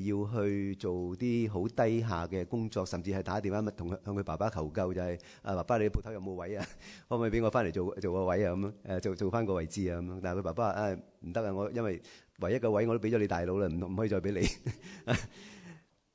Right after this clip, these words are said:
即係呢個現象值得我哋去留，留，留心一下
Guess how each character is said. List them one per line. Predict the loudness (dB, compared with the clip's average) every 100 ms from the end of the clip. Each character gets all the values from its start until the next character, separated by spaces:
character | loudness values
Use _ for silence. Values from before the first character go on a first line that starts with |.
| 4
即 | 8
係 | 10
呢 | 10
個 | 10
現 | 10
象 | 10 10
值 |
得 | 10
我 | 10
哋 | 10 10
去 | 8
留， | 6 6
留， | 2 2
留 | 2 2
心 | 4
一 |
下 | 4